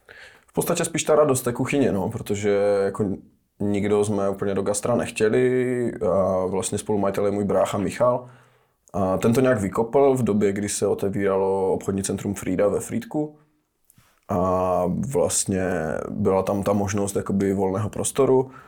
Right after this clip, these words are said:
Já jsem zrovna skončil se školou, takže se taky jakoby tak nějak nabízelo. Ale vlastně zpětně tomu úplně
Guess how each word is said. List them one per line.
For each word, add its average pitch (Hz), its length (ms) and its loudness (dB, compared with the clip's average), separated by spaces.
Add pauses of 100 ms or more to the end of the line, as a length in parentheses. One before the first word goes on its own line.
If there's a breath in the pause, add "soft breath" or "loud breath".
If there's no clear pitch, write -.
(120)
Já - 100 -2
jsem 110 160 0
zrovna 104 220 0
skončil 101 340 -2
se 175 100 -4
školou, 127 640 2
takže 104 280 -2
se - 60 -6
taky - 200 -6
jakoby 104 240 -6
tak 104 140 -6
nějak 110 180 -2
nabízelo. 110 640 2 (580 loud breath)
Ale 98 680 0
vlastně 104 300 0
zpětně 123 300 -2
tomu 127 180 0
úplně 127 200 0